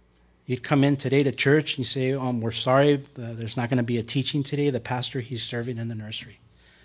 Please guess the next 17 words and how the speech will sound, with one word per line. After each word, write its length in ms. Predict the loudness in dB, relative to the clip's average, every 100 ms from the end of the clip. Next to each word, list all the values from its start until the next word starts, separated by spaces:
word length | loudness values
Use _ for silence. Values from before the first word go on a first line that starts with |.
| _ _ _ -6
Your 100 | 6
kids 240 | 8 8
can 140 | 6 4
stay, 240 | 6 6
you 180 | 6 6
gotta 200 | 4 4
go 120 | 2
home. 240 | 0 -2 -6 -14 -20 -20 -20 -20 -20 -20 -20 -20 -20 -20 _ _ _ _ _ _ _ -8
Right? 320 | -4 -2 -4 -12 _ _ _
I 40 | -2
mean, 80 | 0
that's 420 | 0 -2 -10 -12 -12
what 180 | -8 -6
would 100 | -4
happen. 640 | -6 -8 -8 -6 -6 -8 -12 -20 -20 _ _ _ _ _ _ _
I 60 | -6
mean, 340 | -2 -4 -6